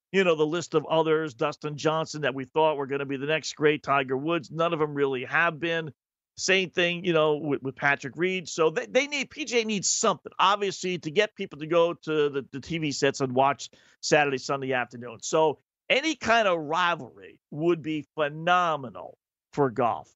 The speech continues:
Um, they generally don't go that angle, but you know what? I, I think they would absolutely love, especially when it's two, you know, you had the perfect storm with Tiger and Mickelson. I don't think those guys actually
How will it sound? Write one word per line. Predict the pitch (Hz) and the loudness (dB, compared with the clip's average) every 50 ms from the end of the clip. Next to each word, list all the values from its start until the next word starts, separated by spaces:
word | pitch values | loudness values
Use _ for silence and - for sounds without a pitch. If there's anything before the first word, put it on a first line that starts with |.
| _ _ _ _ _ _ | _ _ _ _ _ _
Um, | - 90 92 98 98 98 107 113 127 | -18 -14 -12 -10 -10 -10 -10 -4 0
they | 151 160 170 | 0 0 0
generally | 143 - 190 208 214 226 220 214 | 0 2 2 2 2 2 -2 -2
don't | 180 202 196 202 202 226 165 | 0 2 2 2 0 -4 -6
go | 127 196 208 254 254 | -2 -2 0 0 0
that | 247 247 240 240 208 - | 2 0 0 0 -2 -2
angle, | 214 220 233 247 254 247 262 262 247 - _ - _ | -2 -2 -2 -2 -6 -6 -6 -6 -6 -8 _ -8 _
but | 156 151 147 - | 0 0 0 0
you | 156 151 | -2 -2
know | 151 165 175 180 | 0 0 0 0
what? | 185 180 185 190 180 156 _ _ _ _ _ _ _ _ _ - | 0 0 0 0 -2 -4 _ _ _ _ _ _ _ _ _ 0
I, | 123 147 156 165 151 143 | 2 4 4 2 0 0
I | - 160 160 165 170 | 0 0 2 0 0
think | - _ 170 175 175 143 | -2 _ -8 -8 -8 -2
they | _ 151 151 156 | _ 2 2 2
would | 160 135 139 135 _ _ _ | 2 0 -2 -4 _ _ _
absolutely | 156 165 170 175 - - - 156 151 147 151 143 139 143 139 | 0 0 0 0 -4 -8 -10 -6 -4 -4 -4 -4 -4 -6 -4
love, | 123 139 135 127 | -2 -2 -2 -2
especially | 139 - - - _ 240 247 277 247 - - 294 277 | -2 -4 -6 -2 _ 2 2 2 0 -4 -6 -6 -6
when | 254 233 226 214 214 | -2 0 0 0 0
it's | 202 170 - - | -2 -4 -4 -10
two, | - - - 226 226 220 220 220 220 208 165 _ _ _ _ _ _ _ _ _ | -10 -6 -4 -2 -2 0 0 0 -2 -2 -4 _ _ _ _ _ _ _ _ _
you | - 170 | 0 2
know, | 196 | 2
you | 190 202 240 262 | 2 2 0 2
had | 254 247 254 | 2 0 0
the | 214 - | -2 -6
perfect | _ _ 240 247 262 254 220 180 - | _ _ 2 2 2 0 -4 -8 -8
storm | - - - 226 220 220 220 208 196 190 175 139 _ _ _ _ | -8 -2 0 2 2 4 2 2 0 -2 -4 -10 _ _ _ _
with | 151 175 180 - | 0 0 0 0
Tiger | - - 180 190 196 190 165 175 | 0 2 2 2 2 2 0 -2
and | 170 165 165 165 | -4 -2 -2 -6
Mickelson. | 170 - - 117 117 - - 95 95 _ _ _ _ _ - | -6 -6 -6 -14 -14 -14 -16 -16 -20 _ _ _ _ _ 0
I | - 349 | 2 2
don't | 466 508 | 2 0
think | - 330 269 | -4 -6 -2
those | 233 240 220 180 | 0 0 0 0
guys | - 208 196 190 185 170 156 | 0 0 2 2 0 0 -2
actually | - 175 180 180 - - 156 151 131 - | -2 -2 -2 -2 -4 -10 -10 -10 -10 -10